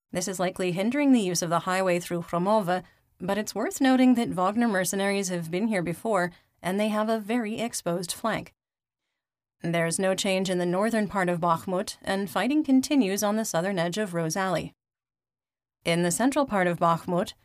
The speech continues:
Russian mercenary mill blogger Rybar claims that Hotel Transit was captured by Russian forces.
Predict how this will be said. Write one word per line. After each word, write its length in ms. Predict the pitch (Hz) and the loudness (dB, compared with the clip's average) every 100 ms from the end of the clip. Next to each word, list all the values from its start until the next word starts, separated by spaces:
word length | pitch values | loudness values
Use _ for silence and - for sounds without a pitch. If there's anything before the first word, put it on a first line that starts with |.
| _ - | _ -2
Russian 360 | 190 240 302 | 0 2 2
mercenary 420 | 269 226 202 185 185 | 4 2 2 2 4
mill 240 | 180 185 | 2 2
blogger 380 | 180 170 180 170 | 2 2 2 0
Rybar 480 | 190 190 170 185 233 | 0 2 2 2 0
claims 360 | - 185 185 | -2 -2 0
that 160 | 180 160 | -2 -2
Hotel 380 | 214 240 208 170 | -4 -2 -2 -2
Transit 560 | - 190 208 196 180 | -2 0 0 0 -2
was 140 | 185 170 | -2 -4
captured 400 | 185 180 185 170 | -4 -4 -4 -2
by 120 | 165 | -2
Russian 360 | 180 175 156 | -2 -2 -4
forces. 520 | 165 190 190 - 170 | -2 -2 -2 0 -2